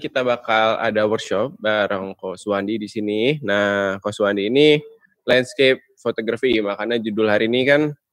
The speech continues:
di bawah nih, Journey to Landscape Photography with Suwandi Chandra. Oke, nah, mungkin nanti, eh, Ko Suwandi bisa nunjukin foto-fotonya. Nah, tapi sebelum itu aku mau, eh, sedikit sharing dulu ya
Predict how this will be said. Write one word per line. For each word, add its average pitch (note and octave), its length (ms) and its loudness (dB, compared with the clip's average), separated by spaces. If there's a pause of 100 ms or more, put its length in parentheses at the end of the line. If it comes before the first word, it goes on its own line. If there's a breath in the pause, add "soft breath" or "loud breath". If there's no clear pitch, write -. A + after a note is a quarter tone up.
(140)
di A2+ 80 0
bawah A#2 240 4
nih, D#3 160 4 (160)
Journey B2+ 480 2
to A#2+ 160 4
Landscape A#2 560 2
Photography B2 720 -2 (160)
with G2+ 240 -2
Suwandi G2 320 -4
Chandra. F2+ 320 -10 (240)
Oke, F2 560 -14
nah, G2+ 160 -4 (320 soft breath)
mungkin E3+ 320 4
nanti, G#3 480 2
eh, C#3 480 8
Ko C#3+ 160 4
Suwandi D3 240 4
bisa C#3 480 2
nunjukin A2 400 -4
foto-fotonya. A2+ 720 -4 (400)
Nah, C3 160 4
tapi D#3 480 4
sebelum B2+ 400 2
itu D3 320 4
aku C#3 240 2
mau, A#2+ 800 2
eh, G#2 560 -2
sedikit A#2 400 -6
sharing A#2 160 2
dulu A#2 320 4
ya C3+ 240 4